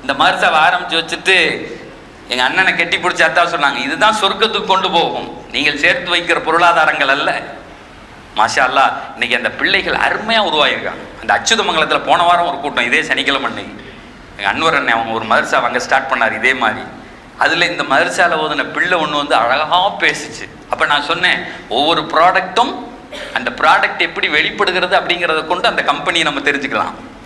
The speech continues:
இந்த மதரசா அங்கீகரிக்கப்பட்டிருக்குங்கிறது அந்த பிள்ளைகளை பார்த்து தான் தெரிஞ்சுக்க முடியும். அந்த பிள்ளைகள் எப்படி இருக்கிறாங்களோ அவங்க தான் சாட்சி நாளைக்கு அல்லாஹ்வினிடத்துல. சகோதரர்களே, நீயத்துக்கு அல்லாஹ்வினிடத்துல. கடைசியாக ஒரு செய்தியை சொல்லி முடிக்கிறேன். நாயகம் ஸல்லல்லாஹு அலைஹி வஸல்லம் சொல்லுவாங்க,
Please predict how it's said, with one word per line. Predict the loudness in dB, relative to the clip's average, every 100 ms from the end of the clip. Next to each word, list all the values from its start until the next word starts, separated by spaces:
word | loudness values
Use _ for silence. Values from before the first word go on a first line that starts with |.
| -20 -20 -20 -12 -6
இந்த | -2 0
மதரசா | 2 0 0 2 2
அங்கீகரிக்கப்பட்டிருக்குங்கிறது | 0 0 2 0 0 0 0 0 -2 -2 0
அந்த | 0 0
பிள்ளைகளை | 0 2 2 4 4
பார்த்து | 2 2 2
தான் | 2
தெரிஞ்சுக்க | 0 -2
முடியும். | -2 -4 -4 -8 -16 -20 -10 -2
அந்த | -2
பிள்ளைகள் | 2 4 4 4
எப்படி | 2 4 4
இருக்கிறாங்களோ | 4 4 4 4 4
அவங்க | 2 2 2
தான் | 2 4
சாட்சி | 4 4 2 -6 -8 0
நாளைக்கு | 2 2 0 0 4
அல்லாஹ்வினிடத்துல. | 4 4 2 0 0 0 -2 -4 -10 -20 -20 -20 -12 0
சகோதரர்களே, | 2 4 2 2 2 2 -2 -12 -16 -16
நீயத்துக்கு | -8 -6 -2 -2 -2 -6 -4 -2
அல்லாஹ்வினிடத்துல. | 0 2 0 0 -4 -4 -4 -6 -8 -12 -20 -20 -20 -18 -4
கடைசியாக | 0 2 2 0 0
ஒரு | -2 -4
செய்தியை | -4 -2 -4
சொல்லி | -2 -2
முடிக்கிறேன். | -2 -2 0 0
நாயகம் | 2 2 0
ஸல்லல்லாஹு | 0 0 0
அலைஹி |
வஸல்லம் | -2 -6
சொல்லுவாங்க, | -4 -2 0 0